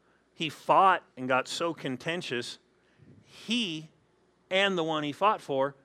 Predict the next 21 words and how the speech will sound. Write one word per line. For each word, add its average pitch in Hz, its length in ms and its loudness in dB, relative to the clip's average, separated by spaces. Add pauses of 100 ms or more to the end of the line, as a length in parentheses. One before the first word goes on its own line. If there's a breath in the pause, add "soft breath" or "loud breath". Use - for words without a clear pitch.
(120)
never 139 520 0
did 185 200 -2
it. - 160 -12 (1300 loud breath)
As - 60 -20
a 175 40 -12
matter 214 260 4
of 151 100 0
fact, 226 380 2
it 160 80 -8
said 170 180 -2
he 156 60 -2
went 160 180 -6
to 139 100 -8
Cyprus. 196 520 0
Well, 135 100 -2
if 127 100 -8
you 143 100 -4
know 190 240 0
about 151 260 4
his 127 120 -4
life, 220 360 2